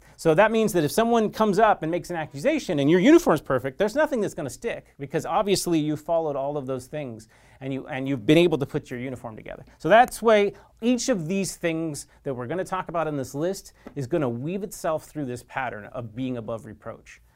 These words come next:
And I think it's a good example for all of us, but I also think that this is something that is required of those who lead.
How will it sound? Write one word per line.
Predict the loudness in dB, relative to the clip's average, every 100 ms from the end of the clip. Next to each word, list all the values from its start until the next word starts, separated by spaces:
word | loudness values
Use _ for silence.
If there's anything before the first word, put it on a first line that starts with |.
| _ -6
And | -4
I |
think | -2 -2
it's | -4
a |
good | -2 -2
example | -2 -6 -8
for | -6 -2
all | 0
of | 0 -4
us, | -6
but | -6
I | -4
also | -4 -4
think | -8 -4 -4 -4
that | -8
this | -8 -10
is | -8
something | -8 -6 -8
that | -10 -14
is | -16
required | -16 -10 -4 -4 -4
of | -8
those | -12 -12
who | -16
lead. | -14 -14 -14